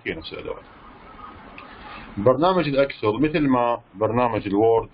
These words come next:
كان الامتداد مالته دي أو سي إكس، وعرفنا أنه إحنا دي أو سي،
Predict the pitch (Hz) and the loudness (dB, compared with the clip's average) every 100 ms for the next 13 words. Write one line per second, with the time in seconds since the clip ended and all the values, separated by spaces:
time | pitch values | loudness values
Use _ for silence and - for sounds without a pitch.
0 | - 110 101 101 104 107 117 110 104 104 | -4 -4 -2 -6 -8 0 0 0 0 -2
1 | 101 101 92 90 123 104 98 110 107 156 | -2 -2 -2 0 0 0 -2 -2 0 0
2 | 156 - 113 131 131 110 101 98 98 95 | -2 -2 0 0 -2 -4 -2 -2 0 -2
3 | 104 92 117 110 110 - 117 117 | -2 0 2 2 0 -2 -2 -2